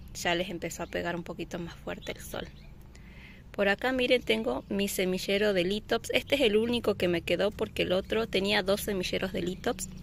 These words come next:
Eh, pero el otro se me quemó con el sol. ¿Se, se acuerdan que se me había caído la media sombra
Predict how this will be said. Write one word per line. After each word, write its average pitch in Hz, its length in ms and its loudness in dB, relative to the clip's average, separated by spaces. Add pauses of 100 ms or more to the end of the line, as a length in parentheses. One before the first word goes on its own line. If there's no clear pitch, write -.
(1500)
Eh, 190 360 8
pero 185 220 8
el 180 100 8
otro 240 400 8
se - 160 0
me 190 160 4
quemó 185 320 4
con 190 160 4
el - 120 2
sol. - 380 0 (300)
¿Se, - 300 2
se - 120 4
acuerdan 254 360 6
que 269 80 2
se 208 120 2
me 190 120 4
había 208 220 6
caído 208 500 6
la 175 100 2
media 170 300 2
sombra 233 560 4